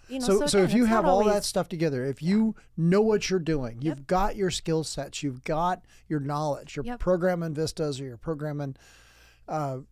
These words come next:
Speaker 2: whatever Honeywell product happens to come out that month, and you're, you're all into that, you could say, "Look, my technical prowess is <laughs> what we're here to do," <laughs> right? The,
Speaker 1: Absolutely.
Speaker 2: the rest of it is, is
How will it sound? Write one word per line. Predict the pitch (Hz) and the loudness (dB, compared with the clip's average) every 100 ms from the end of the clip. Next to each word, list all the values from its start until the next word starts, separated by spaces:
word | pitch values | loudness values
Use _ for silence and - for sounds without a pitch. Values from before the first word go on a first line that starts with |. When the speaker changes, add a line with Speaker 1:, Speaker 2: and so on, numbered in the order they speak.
| _ | _
Speaker 2:
whatever | - 254 165 165 151 | -20 -8 -4 -2 -2
Honeywell | 165 156 147 | -2 -2 0
product | - 139 139 131 | 0 0 -4 -4
happens | 143 143 143 | -6 -6 -8
to | 139 131 _ | -8 -10 _
come | - 147 | -10 -8
out | 123 139 | -6 -6
that | 147 143 | -6 -6
month, | 143 143 - 180 | -6 -8 -8 -4
and | 165 156 | -2 0
you're, | 160 151 - _ _ | 0 -2 -8 _ _
you're | 196 160 175 | -6 -4 0
all | 180 202 | 2 4
into | 202 220 | 4 4
that, | 180 196 175 147 _ - - - _ - _ - - - _ _ - | 4 4 2 0 _ -20 -20 -20 _ -20 _ -20 -20 -20 _ _ -6
you | 185 165 156 | 0 0 2
could | 165 135 | -2 -2
say, | - - 160 | -4 0 0
"Look, | 156 175 156 | 0 -4 -4
my | 156 | -4
technical | - 208 202 151 | -2 -4 -4 -8
prowess | 139 151 156 143 123 - | -4 -2 0 0 -2 -8
is | 139 | 0
<laughs> | - - - - 214 | 0 0 -6 -8 -6
what | 175 | -4
we're | 135 | -2
here | 160 135 | -2 -4
to | - - | -8 -10
do," | - 160 - - | -8 -8 -10 -16
<laughs> | 214 - - | -20 -18 -10
right? | 113 143 | -6 -6
The, | - | -6
Speaker 1:
Absolutely. | 151 - _ - - _ | -12 -12 _ -20 -20 _
Speaker 2:
the | 214 | -4
rest | 165 - | -4 -2
of | 180 160 | -2 -2
it | |
is, | 143 131 - - | -4 -6 -8 -8
is | 190 143 - | -14 -10 -12